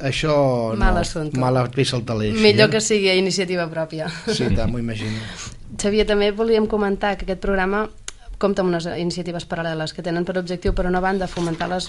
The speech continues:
Speaker 2: vocacions industrials entre els més joves, que és una mica potser també el que comentaves ara, Jordi,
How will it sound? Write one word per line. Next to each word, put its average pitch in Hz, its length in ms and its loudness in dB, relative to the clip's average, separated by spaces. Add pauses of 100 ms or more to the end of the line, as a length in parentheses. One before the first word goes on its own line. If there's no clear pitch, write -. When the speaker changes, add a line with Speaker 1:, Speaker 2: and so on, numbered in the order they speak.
(160)
Speaker 2:
vocacions 180 480 -4
industrials 180 640 -4
entre 175 220 -8
els - 100 -12
més 160 160 -4
joves, 208 320 -8
que - 140 -18
és 165 40 -10
una 165 140 -4
mica 170 160 -8
potser 180 240 -12
també 170 160 -6
el 165 80 -8
que 175 80 -6
comentaves 175 480 -6
ara, 175 160 -6
Jordi, 175 300 -6